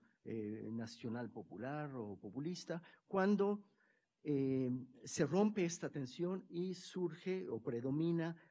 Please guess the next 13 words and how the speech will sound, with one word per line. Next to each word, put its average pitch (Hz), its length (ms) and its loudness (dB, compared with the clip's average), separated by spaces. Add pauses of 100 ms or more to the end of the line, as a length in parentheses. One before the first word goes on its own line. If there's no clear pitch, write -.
(120)
la, 156 420 -2 (160)
eh, 113 560 -4
perspectiva 139 640 -2
rusoniana 120 880 -2 (340)
de 127 460 0
la 123 120 0
voluntad 110 440 -4
general, 131 460 -6
que 139 120 -6
es 131 120 -8
encarnada 117 580 -8
por 120 300 -8 (120)
el, 120 360 -8